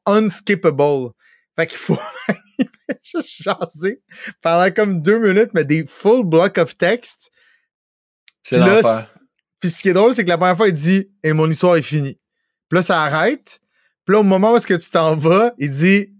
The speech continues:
Speaker 1: But wait ! » Puis là, il continue <laughs> à raconter une histoire. Puis là, à un moment donné, tu... juste un petit peu plus loin,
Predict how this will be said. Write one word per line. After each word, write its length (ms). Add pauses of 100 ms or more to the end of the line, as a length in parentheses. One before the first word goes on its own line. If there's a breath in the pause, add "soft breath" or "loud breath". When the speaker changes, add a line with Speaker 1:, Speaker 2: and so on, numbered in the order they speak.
(220)
Speaker 1:
But 200
wait ! » 480 (220 soft breath)
Puis 80
là, 60
il 40
continue 300
<laughs> 120
à 100 (160)
raconter 360
une 100
histoire. 420 (360 loud breath)
Puis 100
là, 100
à 20
un 40
moment 100
donné, 180
tu... 240
juste 220
un 120
petit 140
peu 100
plus 100
loin, 320